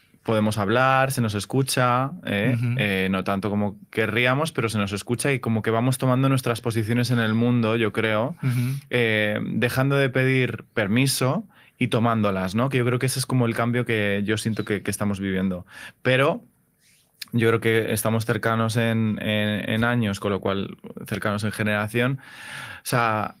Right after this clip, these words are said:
Speaker 1: ahora parece como muy olvidado el hecho de que, por lo menos yo también cuando crecía,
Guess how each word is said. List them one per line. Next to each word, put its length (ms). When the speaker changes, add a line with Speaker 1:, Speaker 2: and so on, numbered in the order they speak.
Speaker 1:
ahora 640
parece 360
como 480
muy 240
olvidado 500
el 80
hecho 200
de 120
que, 400
por 120
lo 80
menos 180
yo 100
también 260
cuando 240
crecía, 540